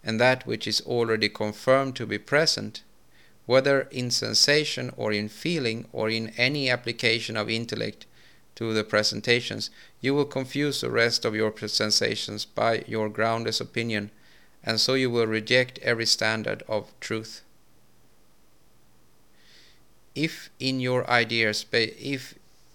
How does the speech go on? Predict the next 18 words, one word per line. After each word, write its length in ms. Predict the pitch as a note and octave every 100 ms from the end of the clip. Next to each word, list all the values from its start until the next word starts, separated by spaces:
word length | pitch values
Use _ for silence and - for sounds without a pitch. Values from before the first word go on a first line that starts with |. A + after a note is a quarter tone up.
| -
if 220 | C#3+ C#3+ D3+
in 200 | D#3 D3+
your 360 | D3+ D#3 C#3+ C#3+
ideas 420 | C3+ B2+ B2 A#2+
based 320 | - B2 A#2+
upon 300 | G#2 - A#2
opinion 680 | - - C#3+ D3 B2+ A2+ -
you 140 | B2 A#2+
hastily 480 | B2 B2 - A2 G#2+
affirm, 560 | - C#3+ C#3+ A2 A#2 - - - - - - - -
hastily 540 | C#3 - - B2 A#2+
affirm 480 | - A#2+ - A#2+ A#2
as 200 | G#2+ -
true 320 | - D3+ C3
all 260 | - - A#2+
that 160 | A#2+ A2+
awaits 500 | A2+ A#2+ B2 - - -
confirmation, 840 | - G#2 - G#2+ A#2+ D3 - A2+